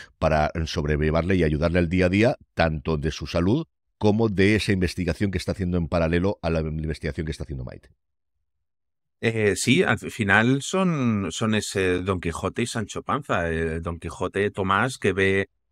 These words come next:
Speaker 2: eh, gigantes donde están los molinos, que ve conspiraciones y pistas por todos lados desde el primer minuto que empieza la segunda temporada, y él que va,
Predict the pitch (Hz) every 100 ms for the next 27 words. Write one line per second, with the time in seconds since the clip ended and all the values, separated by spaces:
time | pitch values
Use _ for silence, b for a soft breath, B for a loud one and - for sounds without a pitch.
0 | - 104 104 110 95 104 107 104 101 101
1 | 101 104 98 - 104 104 95 98 98 104
2 | 113 - 98 95 104 - 104 104 - 98
3 | 101 95 92 101 101 - - 101 - 98
4 | 87 90 107 117 92 80 - 87 90 90
5 | 92 90 98 - 90 87 87 92 - 90
6 | 90 90 90 80 85 80 82 78 117 156
7 | _ _ _ 104 107 95 101 - 120 101
8 | 113 156 -